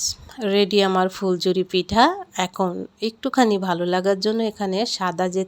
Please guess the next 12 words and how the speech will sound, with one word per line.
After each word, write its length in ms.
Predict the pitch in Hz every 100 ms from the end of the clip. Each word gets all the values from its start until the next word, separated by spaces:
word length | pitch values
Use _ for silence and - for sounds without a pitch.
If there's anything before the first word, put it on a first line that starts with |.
| -
তিল, 260 | 226 202 240 349 _ _ _ _ -
তা 80 | 190 -
পিঠার 380 | 196 - 220 226
মাঝখানে 540 | 202 180 - 214 196 220
দিয়ে 240 | 226 202 175
দিলাম। 320 | 170 160 160 175 _ _ _ _ _ _ _ _ _ _ _ _ _ _ _ _ _ _ _ _ _ _ _ _ _ _ _ 988 988 1017 _ _ 880 880 _ _ - _ _ _ - - - -
এই 180 | 208 185 -
তো, 120 | 220 330 - _ _ _ _ _ _ _ 202 _ - _ _ - _ _ _
একটু 220 | 254 - 240
ভালো 260 | 208 196 196
লাগার 320 | 185 185 180
জন্য 280 | 175 185 170